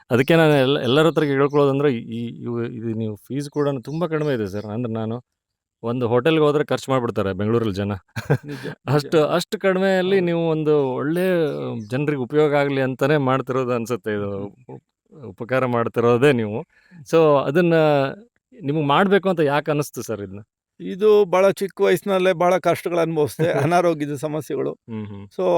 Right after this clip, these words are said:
Speaker 2: ಅನಾರೋಗ್ಯದ ಸಮಸ್ಯೆಗಳಿಂದ ಆಚೆ ಬರೋದಕ್ಕೆ ನಂಗೆ ಪ್ರಕೃತಿ ಚಿಕಿತ್ಸೆನೇ
Speaker 1: ಹ್ಮ್, ಹ್ಮ್,
Speaker 2: ಕಾರಣ
Speaker 1: ಹ್ಮ್.
Speaker 2: ಆಯ್ತು. ಹೀಗಾಗಿ ಆ ಪ್ರಕೃತಿ ಚಿಕಿತ್ಸೆ ಮೂಲಕ ನನ್ನ ಸಮಸ್ಯೆಗಳು ತುಂಬಾ ಅರ್ಲಿ ಏಜಸ್ ಅಲ್ಲಿ ನಾನು
Speaker 1: ಹ್ಮ್, ಹ್ಮ್, ಹ್ಮ್.
Speaker 2: ಪರಿಹಾರ ಕಂಡ್ಕೊಂಡಾಗ,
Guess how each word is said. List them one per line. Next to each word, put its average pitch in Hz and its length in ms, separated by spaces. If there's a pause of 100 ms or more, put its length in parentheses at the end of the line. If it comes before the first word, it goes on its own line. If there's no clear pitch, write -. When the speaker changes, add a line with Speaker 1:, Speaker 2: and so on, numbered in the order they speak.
(180)
Speaker 2:
ಅನಾರೋಗ್ಯದ 175 520
ಸಮಸ್ಯೆಗಳಿಂದ 170 760
ಆಚೆ 160 280
ಬರೋದಕ್ಕೆ 175 500
ನಂಗೆ 165 280
ಪ್ರಕೃತಿ 160 500
ಚಿಕಿತ್ಸೆನೇ 165 560
Speaker 1:
ಹ್ಮ್, 147 100
ಹ್ಮ್, 156 80
Speaker 2:
ಕಾರಣ 151 160
Speaker 1:
ಹ್ಮ್. 139 100
Speaker 2:
ಆಯ್ತು. 131 260 (480)
ಹೀಗಾಗಿ 175 540
ಆ 165 180
ಪ್ರಕೃತಿ 190 480
ಚಿಕಿತ್ಸೆ 180 440
ಮೂಲಕ 160 340
ನನ್ನ 165 340
ಸಮಸ್ಯೆಗಳು 180 600
ತುಂಬಾ 202 340
ಅರ್ಲಿ 165 200
ಏಜಸ್ 160 300
ಅಲ್ಲಿ 156 140
ನಾನು 151 240
Speaker 1:
ಹ್ಮ್, 117 260
ಹ್ಮ್, 110 100
ಹ್ಮ್. 98 80
Speaker 2:
ಪರಿಹಾರ 165 400
ಕಂಡ್ಕೊಂಡಾಗ, 165 680